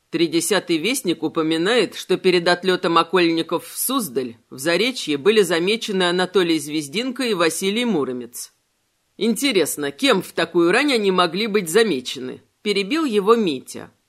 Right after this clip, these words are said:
«А это как тебе? Золотая тройка. Муромец, Нарышкин, Романов. Это только заголовок, а вся статья полна намёков на то,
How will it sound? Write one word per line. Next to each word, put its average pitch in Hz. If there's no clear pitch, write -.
«А 170
это 185
как 196
тебе? 175
Золотая 156
тройка. 143
Муромец, 202
Нарышкин, 156
Романов. 156
Это 202
только 208
заголовок, 175
а 143
вся 170
статья 165
полна 196
намёков 170
на 151
то, 226